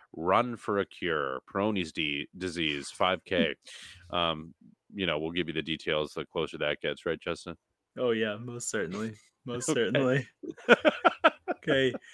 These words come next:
Speaker 2: Uh, hey, le-, next week, we're going to try to keep things in line. We'll go back to two shows a week,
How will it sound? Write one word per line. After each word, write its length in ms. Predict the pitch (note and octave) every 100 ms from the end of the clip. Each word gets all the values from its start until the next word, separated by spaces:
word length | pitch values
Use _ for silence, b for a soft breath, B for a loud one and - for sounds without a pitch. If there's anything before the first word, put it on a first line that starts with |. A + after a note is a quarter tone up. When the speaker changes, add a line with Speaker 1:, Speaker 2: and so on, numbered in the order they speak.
| b b
Speaker 2:
Uh, 360 | B2 B2+ C3 C3
hey, 340 | D#3+ F#3+ E3+ A#2+
le-, 340 | C#3+ D3+ C3+
next 280 | D3 F3+ -
week, 240 | G3+ A3+ -
we're 380 | B2 C#3+ D3 C#3
going 300 | C#3 D3 D3+
to 160 | C#3+
try 240 | C3 E3 D3+
to 80 | C#3+
keep 340 | - E3+ D#3+
things 400 | - D#3+ D#3 B2+
in 160 | C3 A#2+
line. 440 | A2+ B2 C#3+ E3+
We'll 100 | B2+
go 120 | A2+
back 320 | A2 A2+ A2 -
to 300 | A2+ G#2+ G#2 _
two 240 | - C#3
shows 460 | B2+ - B2+ A#2+ A2
a 60 | G#2+
week, 420 | A#2 F#3 A3